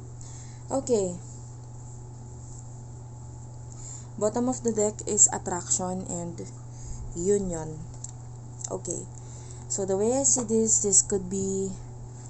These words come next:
someone na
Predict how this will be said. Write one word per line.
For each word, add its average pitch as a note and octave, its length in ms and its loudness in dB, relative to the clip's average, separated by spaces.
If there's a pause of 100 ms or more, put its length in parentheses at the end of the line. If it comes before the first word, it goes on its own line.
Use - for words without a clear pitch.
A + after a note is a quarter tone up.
(720)
someone C#4+ 800 8 (240)
na F3+ 480 0